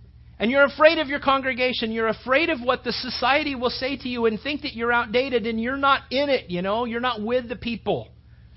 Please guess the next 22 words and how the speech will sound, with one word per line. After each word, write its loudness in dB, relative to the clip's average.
You're 2
not, 2
you're 0
not, 4
you 0
know, 2
modern 4
day, 2
man. -2
You're 2
not -2
cutting 0
edge. 0
Who -2
cares 2
about -2
cutting -2
edge? -10
I -6
want -4
Jesus -8
Christ. -12